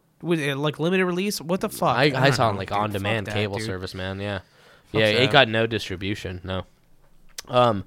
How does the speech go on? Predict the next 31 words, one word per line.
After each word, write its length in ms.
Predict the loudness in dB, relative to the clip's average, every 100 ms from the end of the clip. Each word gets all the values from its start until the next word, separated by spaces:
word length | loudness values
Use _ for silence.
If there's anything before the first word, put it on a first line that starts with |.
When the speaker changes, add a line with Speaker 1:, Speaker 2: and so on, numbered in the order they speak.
| -12 -20 -20 -6
Speaker 2:
that's, 420 | 4 6 6 2 0
I 80 | 2
was, 220 | 0 -2
and 180 | -2 2
so 400 | 2 2 -2 -8 _ _ 2
I 100 | 6
have 260 | 8 8 4
just 180 | 2
one 220 | 4 4 4
more. 300 | 0 -4 -12 -18 -2
So 80 | 2
I'm 80 | 2
just 100 | 2
Speaker 1:
Okay. 40 |
Speaker 2:
gonna 80 | 2
bring 120 | 4 4
it. 20 |
Th-, 160 | 4 4
this 220 | 2 2
is 100 | 4
my 160 | 6
biggest 320 | 6 4 4 2
one, 260 | 2 0 -6 -20 -20 -4
um, 280 | 2 2 4
as 200 | 2 4
illustrated 440 | 0 2 2 2
here 180 | 2 0
by 100 | 0
my 160 | -2 -2
bold 340 | -4 -4 -6
font. 360 | -4 -4 -4